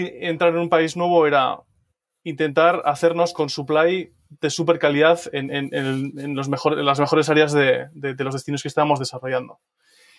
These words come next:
Y sí, te puedo dar un ejemplo. O sea, al final no, no era, no era sencillo, ¿no? Y quizás el ejemplo mejor es el, el lanzamiento de Cuba.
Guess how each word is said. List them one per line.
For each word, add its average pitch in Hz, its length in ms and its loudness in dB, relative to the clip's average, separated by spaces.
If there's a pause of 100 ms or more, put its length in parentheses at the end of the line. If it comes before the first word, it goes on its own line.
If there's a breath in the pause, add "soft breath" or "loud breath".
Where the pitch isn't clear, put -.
(140 soft breath)
Y 139 640 2
sí, 170 240 2
te 151 60 2
puedo 151 160 6
dar 175 80 2
un 196 60 -2
ejemplo. 143 360 0
O 131 40 2
sea, 143 100 -6
al 135 60 -8
final 160 340 0
no, 180 160 -14 (160)
no 160 120 0
era, 180 140 4
no 151 160 0
era 165 100 6
sencillo, 135 460 -4
¿no? 156 300 -4 (100)
Y 131 420 -8 (120)
quizás 143 260 -2
el 156 60 2
ejemplo 151 280 2
mejor 147 280 2
es 151 100 -2
el, 143 120 2
el 127 200 2
lanzamiento 135 420 -2
de 135 80 -2
Cuba. 147 380 0